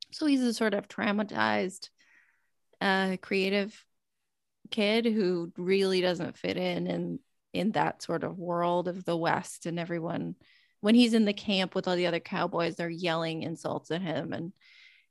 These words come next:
it's, it's ki-, I mean, to me, that really didn't seem very different than kind of a, a skinny, awkward kid who's in high school is getting insults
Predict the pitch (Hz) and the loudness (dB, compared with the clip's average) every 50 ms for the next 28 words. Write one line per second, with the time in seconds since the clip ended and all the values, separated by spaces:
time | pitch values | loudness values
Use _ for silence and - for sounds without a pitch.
0 | _ _ _ _ _ - 151 196 202 - - - - _ _ _ _ _ _ _ | _ _ _ _ _ 2 2 2 2 0 -6 -14 -14 _ _ _ _ _ _ _
1 | _ _ _ _ _ _ _ _ _ _ - 220 220 - - - 226 - - 233 | _ _ _ _ _ _ _ _ _ _ -2 -2 -2 -2 -2 -2 -2 0 2 6
2 | 247 262 262 247 - - 247 254 277 285 262 254 226 214 208 208 196 185 190 180 | 6 8 6 6 4 4 6 6 8 6 6 6 4 2 2 0 0 0 0 0
3 | 180 180 170 180 156 - - 185 180 175 165 165 - - - 180 185 - - - | -2 -2 -4 -4 -4 -4 -4 -4 -2 -2 -4 -4 -4 -2 -2 0 0 0 -2 -2
4 | 175 180 - - - - - 180 170 170 160 - - _ _ _ _ _ - - | -4 -4 -4 -6 -6 -4 -4 -4 -4 -4 -6 -8 -12 _ _ _ _ _ -8 -4
5 | 196 185 175 170 160 170 170 165 - - _ _ _ - 190 - - - - 185 | -2 -2 -2 -2 -2 -2 -2 -2 -2 -6 _ _ _ -8 -8 -8 -6 -6 -4 -2
6 | 185 185 185 180 - 147 175 - - 190 196 196 - - 190 175 175 165 - 196 | -2 -2 -2 -2 -2 -2 -2 -2 -4 -6 -6 -8 -8 -6 -4 -4 -4 -4 -6 -8
7 | 196 165 - - 156 175 - - 202 185 185 - - 165 165 165 170 - - 185 | -8 -8 -8 -8 -10 -8 -6 -4 -4 -4 -4 -4 -4 -4 -4 -4 -4 -6 -8 -8
8 | 165 - 147 - - - - - - - - - - - - - | -8 -6 -6 -8 -8 -8 -6 -6 -6 -6 -6 -10 -16 -18 -18 -20